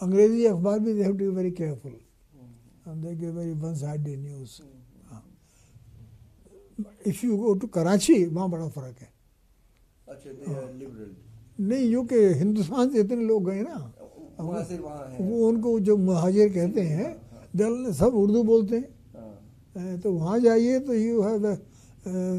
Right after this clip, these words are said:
Speaker 1: इंडियन एम्बेसी की बड़ी खातिर होती है वहाँ।
Speaker 2: हम्म।
Speaker 1: बहुत लोग मिलने आते हैं।
Speaker 2: हम्म।
Speaker 1: ये लाहौर में और इस्लामाबाद में नहीं होता।
Speaker 2: हम्म।
Speaker 1: नहीं होता।
Speaker 2: हम्म।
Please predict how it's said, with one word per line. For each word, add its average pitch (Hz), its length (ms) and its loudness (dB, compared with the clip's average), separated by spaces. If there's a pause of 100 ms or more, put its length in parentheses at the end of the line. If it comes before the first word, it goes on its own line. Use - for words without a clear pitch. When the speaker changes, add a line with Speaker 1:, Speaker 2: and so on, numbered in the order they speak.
(580)
Speaker 1:
इंडियन 214 360 4
एम्बेसी 190 420 2
की 226 60 2
बड़ी 220 180 4
खातिर 196 320 6
होती 180 260 4
है 147 100 -2
वहाँ। - 260 -20
Speaker 2:
हम्म। 123 240 -16
Speaker 1:
बहुत 208 180 0
लोग 214 160 0
मिलने 175 260 0
आते 151 260 -8
हैं। 127 160 -16
Speaker 2:
हम्म। - 420 -8
Speaker 1:
ये 196 60 4
लाहौर 190 420 4
में 233 240 0
और 220 220 0
इस्लामाबाद 202 400 -2
में 185 120 -4
नहीं 233 100 -4
होता। 156 280 -8 (120)
Speaker 2:
हम्म। 117 340 -18
Speaker 1:
नहीं 180 140 -12
होता। 139 360 -20
Speaker 2:
हम्म। 117 160 -18